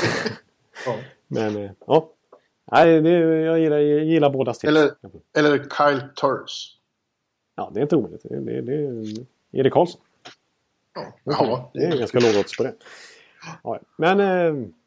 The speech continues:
Speaker 2: ja, det, det, jag tycker vi har gjort ett, eh, någorlunda gediget arbete här, om jag får säga det själv.
Speaker 1: Ja, det får anses okej.
Speaker 2: <laughs> Ja. Ja, ja, ja, vi, vi får tacka alla lyssnare som har orkat med oss här nu i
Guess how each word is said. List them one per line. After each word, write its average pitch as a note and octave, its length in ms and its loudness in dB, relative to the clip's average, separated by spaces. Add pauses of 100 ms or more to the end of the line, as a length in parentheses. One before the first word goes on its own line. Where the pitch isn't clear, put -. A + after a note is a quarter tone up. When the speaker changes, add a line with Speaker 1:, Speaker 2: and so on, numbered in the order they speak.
(100)
Speaker 2:
ja, D#3+ 240 0
det, D3 120 -2
det, C#3+ 120 -4
jag D3 320 0
tycker F#3 220 -4
vi F3 80 0
har D#3+ 120 2
gjort D3 180 -2
ett, D3 160 -6
eh, D3+ 80 0 (720)
någorlunda D#3+ 680 -2
gediget C#3 560 -4 (440)
arbete B2+ 400 -2
här, F#2+ 140 -12 (140)
om B2 100 -6
jag B2 80 -2
får - 40 -12
säga D3 140 4
det B2+ 80 4
själv. A#2+ 140 -2 (720)
Speaker 1:
Ja, - 180 -14 (200)
det C#3 120 -8
får D#3+ 200 2
anses B2 280 0
okej. A#2+ 240 -6 (200)
Speaker 2:
<laughs> - 220 -20
Ja. - 120 -4 (1200)
Ja, - 200 -8 (100)
ja, C#3+ 460 2
ja, D3 160 2 (500)
vi, D3 260 -2
vi C#3+ 180 -6
får D3+ 100 -8
tacka D3 240 -2
alla G3+ 120 0
lyssnare F3 340 -2
som D3+ 160 -2
har D3+ 60 2
orkat C#3+ 280 2
med F3 100 0
oss F3+ 140 -2
här C3+ 100 -4
nu B2 180 -4
i A2+ 240 -2